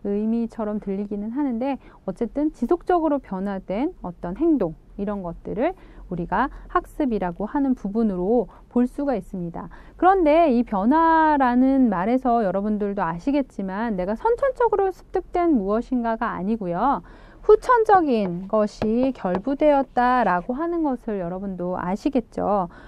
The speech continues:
어떤 후천적인 변화 과정으로서 이전, 이런 학습이라는 의의를 저희가,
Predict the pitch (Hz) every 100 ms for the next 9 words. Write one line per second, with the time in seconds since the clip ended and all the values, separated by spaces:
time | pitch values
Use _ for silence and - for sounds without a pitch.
0 | - - 247 - 339 339 - - 370 466
1 | 403 381 349 339 214 208 226 - 185 185
2 | 294 277 208 - 277 262 175 170 165 -
3 | 180 170 165 165 302 - 269 214 190 175
4 | 220 202 202 226 202 175 190 - 170 170
5 | 220